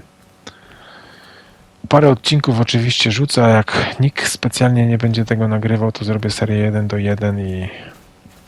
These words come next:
i tyle w temacie. No i jeszcze na koniec oczywiście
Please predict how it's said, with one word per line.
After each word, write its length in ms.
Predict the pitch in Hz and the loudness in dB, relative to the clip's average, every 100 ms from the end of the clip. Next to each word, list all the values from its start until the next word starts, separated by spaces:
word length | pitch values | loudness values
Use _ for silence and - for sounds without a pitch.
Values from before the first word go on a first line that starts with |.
| - - - - - - | -20 -20 -20 -20 -20 -10
i 80 | 113 | -10
tyle 340 | - 143 139 | 0 2 4
w 60 | 113 | 2
temacie. 480 | 110 101 95 - - - - - - - _ _ _ _ _ - | -4 -4 -4 -8 -10 -16 -20 -20 -20 -20 _ _ _ _ _ -8
No 160 | 127 147 | 0 4
i 60 | 151 | 6
jeszcze 260 | 135 - | 4 4
na 100 | 117 | 0
koniec 280 | 117 117 104 | 0 0 0
oczywiście 680 | 104 101 104 - - 101 | -4 -6 -8 -6 -2 0